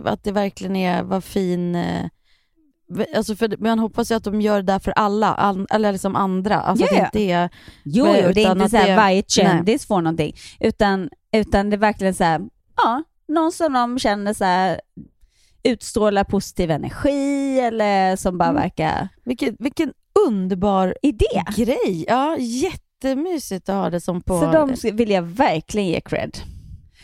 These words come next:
Speaker 2: Ja, och med det måste vi tyvärr avrunda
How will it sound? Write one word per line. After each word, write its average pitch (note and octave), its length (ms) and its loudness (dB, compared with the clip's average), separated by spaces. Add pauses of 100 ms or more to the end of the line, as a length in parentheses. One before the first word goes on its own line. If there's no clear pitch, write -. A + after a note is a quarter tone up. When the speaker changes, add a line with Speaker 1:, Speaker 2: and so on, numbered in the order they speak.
(300)
Speaker 2:
Ja, D4+ 260 2 (220)
och D#4+ 140 2
med C#4+ 160 2
det D#4 300 2 (320)
måste C4+ 300 -2
vi B3+ 140 0
tyvärr A3 400 0
avrunda G#3 720 2